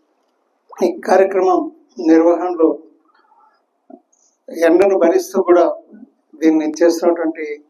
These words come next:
చిన్నారులు, విద్యార్థిని విద్యార్థులు, అలాగే రమేష్ గారికి కూడా ప్రత్యేకంగా అభినందనలు తెలియజేసుకుంటున్నాం. అదేవిధంగా కార్యక్రమానికి ప్రోత్సహించడం కోసం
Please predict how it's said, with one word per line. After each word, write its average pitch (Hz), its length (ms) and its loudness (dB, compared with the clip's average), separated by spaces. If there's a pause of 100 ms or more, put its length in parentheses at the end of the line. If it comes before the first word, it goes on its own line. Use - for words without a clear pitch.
(1200)
చిన్నారులు, 180 580 0 (420)
విద్యార్థిని 160 480 0
విద్యార్థులు, 160 400 -2
అలాగే 160 400 -2 (100)
రమేష్ - 340 -4
గారికి 151 260 -4
కూడా 147 260 -4 (560)
ప్రత్యేకంగా 151 520 -2
అభినందనలు 143 440 -2
తెలియజేసుకుంటున్నాం. 135 760 -10 (1120)
అదేవిధంగా 190 600 2 (200)
కార్యక్రమానికి 175 920 -2 (680)
ప్రోత్సహించడం 165 680 0
కోసం 160 260 -2